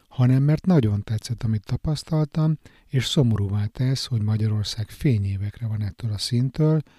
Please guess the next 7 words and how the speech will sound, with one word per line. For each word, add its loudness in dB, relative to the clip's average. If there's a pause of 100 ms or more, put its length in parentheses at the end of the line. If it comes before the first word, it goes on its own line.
(220)
s -8
közben 2
rendkívül 0
nagy 0
sebességgel -6
távolodik -4
tőle. -8